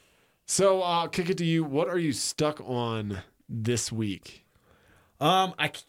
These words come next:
Speaker 2: <sighs> well, I gotta change it. Um, I'm now stuck on, so I just saw this. It's kinda news to me. This is, uh, breaking news, I think, in some sense.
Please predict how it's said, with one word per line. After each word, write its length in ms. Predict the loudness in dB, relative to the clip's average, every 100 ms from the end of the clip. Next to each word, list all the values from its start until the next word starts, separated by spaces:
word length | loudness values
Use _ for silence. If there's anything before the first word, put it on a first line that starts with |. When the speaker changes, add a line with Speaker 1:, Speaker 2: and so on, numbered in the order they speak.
| _ -14
Speaker 2:
<sighs> 760 | -10 -8 -8 -10 -14 -20 -6
well, 240 | 0 0
I 60 | 2
gotta 200 | 2 0
change 440 | 0 0 2 2 0
it. 180 | -2 -4 -18 -20 -20 -20 -20 -20 -18 -18 -18 -10
Um, 600 | -2 2 4 4 4 2 -2 _
I'm 120 | 0 4
now 160 | 4
stuck 380 | 2 2 2 2
on, 640 | 0 2 2 0 0 -2
so 480 | -4 2 4 6 6
I 60 | 2
just 360 | -2 -4 -2
saw 280 | 2 4 4
this. 300 | 2 0 -2
It's 120 | -8 -6
kinda 200 | -2 0
news 320 | 2 2 0
to 80 | 0
me. 300 | 2 2 2
This 260 | 0 -2
is, 160 | -2 0
uh, 140 | 2 2
breaking 400 | 2 2 2 -4
news, 220 | -2 0
I 80 | -2
think, 240 | -2 -4
in 100 | -4
some 220 | -4 -2 -2
sense. 300 | -4 -6